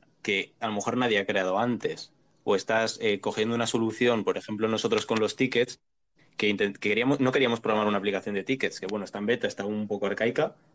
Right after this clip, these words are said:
pero la hicimos porque lo que había no, no, no suplía bien la necesidad. Entonces,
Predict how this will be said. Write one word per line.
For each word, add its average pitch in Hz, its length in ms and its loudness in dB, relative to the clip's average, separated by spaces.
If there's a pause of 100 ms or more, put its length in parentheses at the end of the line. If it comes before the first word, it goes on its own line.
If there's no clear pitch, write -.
(100)
pero 101 120 2
la 98 120 4
hicimos 120 340 2
porque 104 220 2
lo 98 100 2
que 95 80 0
había 107 380 2 (420)
no, 113 260 0
no, 123 280 2
no 127 120 -2
suplía 120 440 2
bien 110 260 0
la 95 100 0
necesidad. 101 520 0
Entonces, 95 320 -2